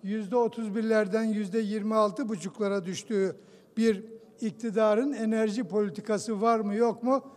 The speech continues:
gerçekten tartışma konusu olacaktır. Buna sadece bir örnek vermekle yetinmek istiyorum. Hala Türkiye'nin bir enerji arama platformu yoktur. Şu ana kadar Türkiye'nin bir, e, petrol arama gemisi yoktu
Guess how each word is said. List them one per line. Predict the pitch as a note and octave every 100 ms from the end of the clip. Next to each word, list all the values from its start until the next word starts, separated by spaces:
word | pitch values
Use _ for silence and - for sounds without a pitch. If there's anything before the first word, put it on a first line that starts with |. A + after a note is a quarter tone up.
| - -
gerçekten | G#3+ A#3 A3+ A3 F#3 B3+
tartışma | A3 A3 G3+ G3+ G#3 B3+
konusu | A3+ A3 G#3+
olacaktır. | A#3 G3 F3 D#3+ F3+ C#3+ - _ _ _
Buna | A3+ B3
sadece | A#3+ B3 B3+ A#3 G#3 A#3+
bir | G3+ A#3
örnek | A3+ A3 B3 A#3 -
vermekle | G3+ G3+ F#3+ E3+
yetinmek | G3 - G#3 A#3+ A#3+
istiyorum. | - B3 B3 B3+ - - - - -
Hala | A#3+ B3+ A3+ A3+ A3+
Türkiye'nin | A#3+ G#3+ F3+ G#3+ A3 A#3+ G#3+ - - -
bir | A#3 A#3
enerji | G#3+ G#3 G#3 G3 A3
arama | G#3 G#3 A3 D3
platformu | F#3+ G3+ G3+ G#3 F#3+ F#3+ F3+
yoktur. | E3 G3 A3+ B3+ B3+ A3+ - - - _
Şu | - C4
ana | B3+ A3 A3 A3+
kadar | A3+ G#3+ A3+ A3+
Türkiye'nin | A3+ A3 - G#3+ G#3 A#3+ G#3+
bir, | G#3+ A#3 G#3 - - - - - -
e, | G3 G3 G3
petrol | G#3 G#3+ G#3+ A#3+ A3
arama | G#3 G#3 G#3 A3+
gemisi | G3 G3+ G3+ - A#3
yoktu | G#3 A3+ A3 - A#3+